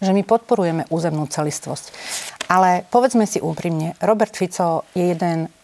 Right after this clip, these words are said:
z najdlhšie úradujúcich a najskúsenejších premiérov Európskej únie. Je tu naozaj dlho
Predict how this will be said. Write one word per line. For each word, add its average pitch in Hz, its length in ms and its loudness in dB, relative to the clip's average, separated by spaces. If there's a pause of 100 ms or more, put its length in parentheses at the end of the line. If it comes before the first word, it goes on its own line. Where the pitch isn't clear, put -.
z 170 200 -2
najdlhšie 190 520 0
úradujúcich 160 640 -4
a - 40 -4
najskúsenejších 160 920 -4
premiérov 151 800 -2
Európskej 160 580 -4
únie. 151 380 -4 (600)
Je 175 80 0
tu 185 80 -2
naozaj 156 500 0
dlho 175 380 4